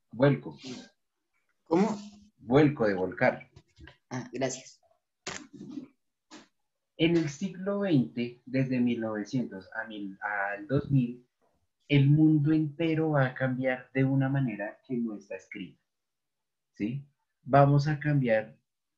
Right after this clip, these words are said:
Speaker 1: en todo, vamos a cambiar en tecnología, vamos a cambiar en armamento, vamos a cambiar en estrategias de guerra, nuestras mismas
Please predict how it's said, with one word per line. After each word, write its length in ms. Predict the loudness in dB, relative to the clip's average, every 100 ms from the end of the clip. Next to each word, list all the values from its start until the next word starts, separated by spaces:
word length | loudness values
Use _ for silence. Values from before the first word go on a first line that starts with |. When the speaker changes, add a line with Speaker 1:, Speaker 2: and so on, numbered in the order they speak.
| _ _ -2
Speaker 1:
en 260 | 2 2
todo, 340 | 2 0 0 -2
vamos 340 | -2 -4 -4
a 80 | -6
cambiar 580 | -2 -2 -2 -6 -6 -12 _ _ _ _ _ _ _ _ _ _ _ _ _ 2
en 220 | 4 4
tecnología, 880 | 0 0 -2 -2 -4 -2 -2 -2 -2
vamos 340 | -2 -4 -8
a 80 | -8
cambiar 340 | -8 -4 -6
en 140 | -4 -4
armamento, 800 | -4 -6 -8 -8 -10 -10 -10 -12
vamos 200 | -14 -16
a 60 | -12
cambiar 320 | -10 -6 -8
en 100 | -8
estrategias 580 | -12 -10 -10 -10 -14 -14
de 120 | -12
guerra, 440 | -8 -6 -6 -8 _ _ _ _ 0
nuestras 640 | 4 6 6 6 4 6
mismas 760 | 4 4 4 2 0 -6 -20